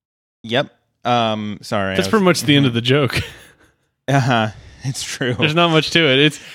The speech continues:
Speaker 2: it's just kinda silly.
Speaker 1: I don't know. What do you think of that? I mean, it's, it's pretty funny.
Speaker 2: Yeah, it's not bad.
Speaker 1: It's, uh, not super great or anything. It's,
Speaker 2: Mm.
Speaker 1: it's okay.
Speaker 2: It gets you into the, the,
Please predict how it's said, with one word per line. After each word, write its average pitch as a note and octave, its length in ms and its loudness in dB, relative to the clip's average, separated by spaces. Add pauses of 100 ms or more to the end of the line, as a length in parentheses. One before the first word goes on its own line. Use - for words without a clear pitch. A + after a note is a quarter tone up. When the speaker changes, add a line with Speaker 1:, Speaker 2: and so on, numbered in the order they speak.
(120)
Speaker 2:
it's D#3 140 0
just E3+ 180 0
kinda C#3+ 260 2
silly. A#2 380 0 (220)
Speaker 1:
I B2+ 80 0
don't A#2+ 100 0
know. A2+ 140 -2
What C#3+ 100 0
do F3+ 80 -2
you D#3 60 -2
think D3 200 -2
of G#2 100 0
that? F#2 340 -6
I A2+ 80 -4
mean, A#2 180 -2
it's, A#2+ 220 -6
it's D4+ 340 -10
pretty G3+ 240 -8
funny. A2+ 640 -6
Speaker 2:
Yeah, E4+ 140 0
it's D#4 120 -6
not D#3 120 -2
bad. F#3 240 0
Speaker 1:
It's, - 280 -12
uh, C#3 200 -14
not E3 400 -8 (920)
super G2+ 460 -4 (100)
great G2+ 400 -2
or F#2+ 100 -6
anything. F#2+ 520 -8
It's, D#3 260 -8
Speaker 2:
Mm. D3+ 80 -16
Speaker 1:
it's D#3+ 140 -8
okay. F#2 420 -4 (480)
Speaker 2:
It E3+ 120 -2
gets G3+ 260 -2
you E3 80 2
into C#3 180 0
the, A#2 320 -2
the, G2+ 340 -6